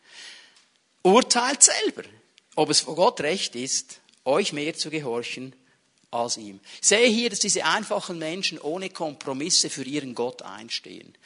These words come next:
Vergiss nicht, der Hohe Rat war die letzte Instanz. Was sie sagten über Gott war bindend.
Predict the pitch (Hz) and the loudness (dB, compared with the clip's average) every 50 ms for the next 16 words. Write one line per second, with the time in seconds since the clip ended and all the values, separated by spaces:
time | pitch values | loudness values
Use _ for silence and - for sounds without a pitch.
0 | - - - - - - - _ _ - - 160 160 - 202 233 269 - - 220 | -20 -18 -18 -18 -18 -20 -20 _ _ -10 -6 -6 -4 -2 4 8 8 10 10 8
1 | 214 226 247 269 - - - - - - - 156 143 139 160 180 175 160 151 151 | 6 2 -2 0 -2 -2 -2 -4 -4 -4 -2 -2 -2 0 2 4 4 4 4 4
2 | 160 180 220 220 - 185 175 170 165 160 147 139 147 170 190 190 - - - 175 | 2 0 -2 -4 -4 -2 -2 -2 -2 -2 -4 -4 -4 -2 0 0 0 0 0 -4
3 | - 143 127 117 - - - 127 135 147 139 - - - - 117 117 - - - | -8 -8 -8 -8 -8 -8 -8 -8 -8 -10 -8 -6 -6 -6 2 4 6 8 8 8
4 | - 196 214 233 247 262 262 214 - - 196 180 185 208 247 - - - - 269 | 6 4 2 0 0 6 8 10 10 10 10 8 6 4 2 0 -2 -4 -4 -4
5 | 240 226 - 208 208 226 240 - 190 160 - 170 165 185 208 - - - 147 143 | -4 -4 -2 -2 0 0 -2 -2 -4 -4 0 2 2 2 0 -2 -6 -4 -2 -2
6 | 131 127 - 180 208 226 226 - 143 107 85 - - - | 0 0 -2 -2 -2 -4 -6 -8 -10 -12 -12 -14 -14 -16